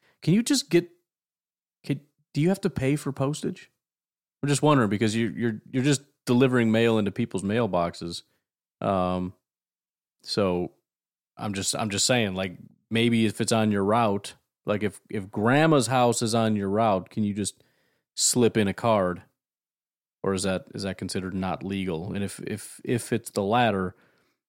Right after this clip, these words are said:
did you do something wrong here? I,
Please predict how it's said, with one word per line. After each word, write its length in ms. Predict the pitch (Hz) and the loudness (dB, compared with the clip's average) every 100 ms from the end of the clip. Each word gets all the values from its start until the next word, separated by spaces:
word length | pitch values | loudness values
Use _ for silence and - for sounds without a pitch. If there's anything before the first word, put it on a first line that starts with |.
| _ _ _ _ | _ _ _ _
did 160 | 120 104 | -4 0
you 180 | 113 113 | 2 4
do 220 | 113 107 | 4 4
something 640 | - 107 92 95 92 92 - _ | 2 0 -2 -4 -4 -6 -12 _
wrong 400 | 117 98 92 87 | -6 -2 -2 -2
here? 140 | 92 82 | -4 0
I, 140 | 127 | 0